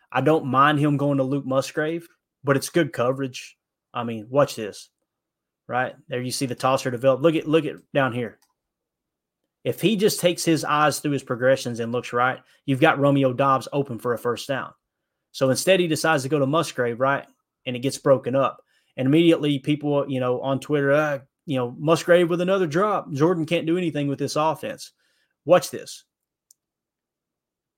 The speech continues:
Not a bad throw. Could have been a little bit further out. But I want you to look at why, why it falls incomplete.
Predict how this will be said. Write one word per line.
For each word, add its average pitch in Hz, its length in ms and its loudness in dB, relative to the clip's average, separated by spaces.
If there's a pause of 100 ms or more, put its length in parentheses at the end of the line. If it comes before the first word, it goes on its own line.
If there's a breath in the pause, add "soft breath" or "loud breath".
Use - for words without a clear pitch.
(160)
Not 170 160 4
a 185 40 2
bad 156 380 0
throw. 160 320 0
Could 180 200 -4
have 156 60 -2
been 160 100 -2
a 143 40 0
little 151 160 0
bit 165 160 -2
further 165 360 0
out. 180 260 -2 (520)
But 135 80 2
I 147 40 2
want 175 200 -2
you 165 60 -10
to 160 40 -2
look 170 260 -2
at 139 140 -2
why, 139 420 0 (300)
why 139 200 0
it 110 100 -12
falls 127 280 -2
incomplete. 120 600 -10